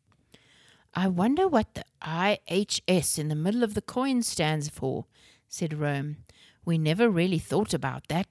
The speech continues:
before." "I looked that up online," said Dad. "I H S stands for Jesus. Those are the first three letters of the Greek spelling of his name, Iota, Eta, Sigma.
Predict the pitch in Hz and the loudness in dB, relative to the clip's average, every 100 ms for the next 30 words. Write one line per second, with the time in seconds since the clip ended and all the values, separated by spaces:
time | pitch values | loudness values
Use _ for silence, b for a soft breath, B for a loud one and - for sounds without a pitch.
0 | - 135 131 120 143 208 - - _ _ | -6 -4 -2 0 0 -2 -10 -20 _ _
1 | _ b b b b b b - 233 247 | _ b b b b b b -6 -2 2
2 | 262 240 185 175 220 247 - 220 220 190 | 4 4 4 4 4 4 4 0 2 -2
3 | 180 226 190 151 160 175 156 143 165 156 | 0 0 2 0 0 0 0 -2 -4 -2
4 | 156 147 143 - B B B B - 208 | -2 -2 -4 -10 B B B B -4 2
5 | 247 190 - - 196 - 160 170 190 - | 4 4 2 2 2 2 0 0 -2 0
6 | 226 226 - 185 254 277 190 143 139 - | -2 -2 -6 -2 0 0 0 -2 -2 -4
7 | - b b b 156 190 240 - 160 147 | -6 b b b 2 4 4 0 -8 -10
8 | - 202 240 - 220 226 202 196 226 196 | -6 -4 -4 0 0 2 2 0 0 -2
9 | 135 - - 226 - - - 196 220 208 | -4 -8 -4 -2 -2 -4 -4 -2 0 -2
10 | 202 226 196 160 175 160 143 - B B | -2 -2 -2 -2 0 0 -4 -10 B B
11 | B B 165 151 151 - 226 302 - _ | B B 0 2 2 2 0 0 -2 _
12 | _ _ 190 190 - 233 294 - - - | _ _ -4 -2 0 0 -2 -6 -6 -2
13 | 320 277 226 131 | 0 2 2 0